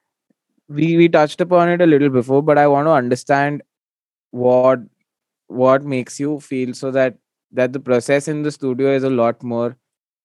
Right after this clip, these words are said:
enriching for you compared to the live act.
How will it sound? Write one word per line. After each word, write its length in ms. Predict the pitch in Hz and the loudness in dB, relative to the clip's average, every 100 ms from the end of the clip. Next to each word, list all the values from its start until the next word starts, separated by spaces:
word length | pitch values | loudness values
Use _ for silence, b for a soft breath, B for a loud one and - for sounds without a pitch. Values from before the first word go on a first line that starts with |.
| _ _ _ _ _ | _ _ _ _ _
enriching 500 | 127 127 131 143 131 | 0 2 0 0 -4
for 120 | 135 | 0
you 320 | 127 120 120 - | 0 2 -2 -4
compared 360 | - 113 113 110 | -6 -2 0 0
to 80 | 117 | 0
the 140 | 117 | 0
live 460 | 113 101 101 98 110 - - | 0 0 0 -2 -8 -18 -10
act. 240 | 92 - | -10 -10